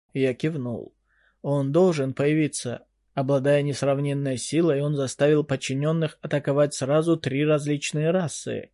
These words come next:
создавая тем самым возможность для его появления. Как только основные силы трёх рас будут разбиты,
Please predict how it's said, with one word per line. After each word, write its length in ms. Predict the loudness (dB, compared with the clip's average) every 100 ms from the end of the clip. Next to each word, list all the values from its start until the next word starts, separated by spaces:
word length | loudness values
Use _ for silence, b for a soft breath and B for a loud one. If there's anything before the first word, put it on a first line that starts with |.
| _ _
создавая 580 | -2 -2 0 2 4 4
тем 240 | 2 -2
самым 400 | -2 0 0 -2
возможность 720 | -4 -4 -2 -2 -2 -4 -6 b b b b
для 220 | -2 2 2
его 180 | 2 2
появления. 760 | 2 2 2 0 -2 -10 -14 _ _ _ _ _
Как 220 | -4 0
только 320 | 2 2 4
основные 460 | 0 0 -2 0 -2
силы 340 | 0 2 2
трёх 280 | 2 0 0
рас 260 | 0 0 0
будут 360 | 0 0 0
разбиты, 680 | -2 -4 0 0 0 -4 -6